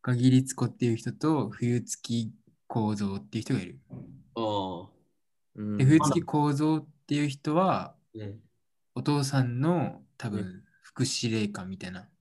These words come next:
Speaker 1: お父さんは総司令官で、
Speaker 2: うん。
Speaker 1: 副幸三、福月幸三は副、副総監なんかな。
Speaker 2: 副総監。うん。
Speaker 1: みたいな。何の総監とかちょっとわからんけど。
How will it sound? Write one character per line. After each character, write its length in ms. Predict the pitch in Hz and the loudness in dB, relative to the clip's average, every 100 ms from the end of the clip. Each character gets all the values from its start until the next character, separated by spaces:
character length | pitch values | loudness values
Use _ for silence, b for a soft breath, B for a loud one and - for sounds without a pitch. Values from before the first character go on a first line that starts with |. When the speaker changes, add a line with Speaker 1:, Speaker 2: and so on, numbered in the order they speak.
| _ - | _ -6
Speaker 1:
お 60 | |
父 140 | 135 175 | 2 4
さ 120 | 175 | 4
ん 20 | |
は 80 | 151 | 0
総 180 | 135 131 | 2 2
司 140 | 131 | 4
令 120 | 135 | 2
官 260 | 131 120 123 | 2 0 0
で、 280 | 175 147 - _ _ | 0 -2 -6 _ _
Speaker 2:
う 80 | 120 110 | -8 -8
ん。 160 | 98 - _ _ _ _ _ _ _ _ _ _ _ _ | -10 -16 _ _ _ _ _ _ _ _ _ _ _ _
Speaker 1:
副 320 | - - 135 | -20 -10 -8
幸 260 | 135 135 127 | 0 2 2
三、 220 | 127 123 | 0 -4
福 200 | 127 - | -6 -8
月 200 | 135 135 | -6 -4
幸 260 | 135 131 120 | -2 -2 0
三 160 | 123 | -2
は 260 | 123 156 - | -2 -4 -6
副、 420 | - - 113 101 - _ _ _ _ | -14 -12 -8 -8 -10 _ _ _ _
副 260 | - - | -20 -12
総 200 | - 120 110 | -6 -6 -6
監 200 | 95 104 _ _ _ _ _ _ | -10 -14 _ _ _ _ _ _
な 100 | 101 | -8
ん 20 | |
か 80 | 107 | -6
な。 80 | 104 | -4
Speaker 2:
副 100 | 113 | -2
総 60 | |
監。 120 | 104 98 - _ _ _ _ - | -2 -4 -12 _ _ _ _ -16
う 60 | 104 98 | -12 -12
ん。 100 | 98 - _ | -14 -20 _
Speaker 1:
み 80 | 110 | -10
た 80 | 107 | -6
い 40 | |
な。 120 | 101 | -6
何 260 | 101 120 147 | 0 4 4
の 220 | 156 151 | 4 -2
総 260 | - 151 143 | 0 0 2
監 200 | 139 135 | 2 2
と 80 | 131 | 0
か 100 | 107 | -6
ち 80 | |
ょ 20 | - | -6
っ 20 | |
と 100 | 101 | -10
わ 60 | |
か 80 | - | -10
ら 100 | 98 | -12
ん 20 | |
け 100 | - | -12
ど。 60 | - | -16